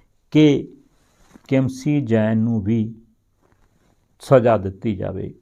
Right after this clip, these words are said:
ਉਸ ਨੂੰ ਵੀ ਜੇਲ੍ਹ ਵਿੱਚ ਸੁੱਟਿਆ ਜਾਵੇ, ਕਿਉਂਕਿ ਉਹ ਕਤਲ ਦੀ ਓਨੀ ਹੀ ਦੋਸ਼ੀ ਹੈ ਜਿੰਨੇ ਦੂਸਰੇ ਨੇ। ਸੋ ਇਹਨਾਂ ਦਾ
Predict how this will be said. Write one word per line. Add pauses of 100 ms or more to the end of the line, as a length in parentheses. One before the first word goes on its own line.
ਉਸ
ਨੂੰ
ਵੀ
ਜੇਲ੍ਹ
ਵਿੱਚ
ਸੁੱਟਿਆ
ਜਾਵੇ, (360)
ਕਿਉਂਕਿ
ਉਹ (540)
ਕਤਲ
ਦੀ (540)
ਓਨੀ (120)
ਹੀ
ਦੋਸ਼ੀ
ਹੈ (400)
ਜਿੰਨੇ
ਦੂਸਰੇ
ਨੇ। (460)
ਸੋ (160)
ਇਹਨਾਂ
ਦਾ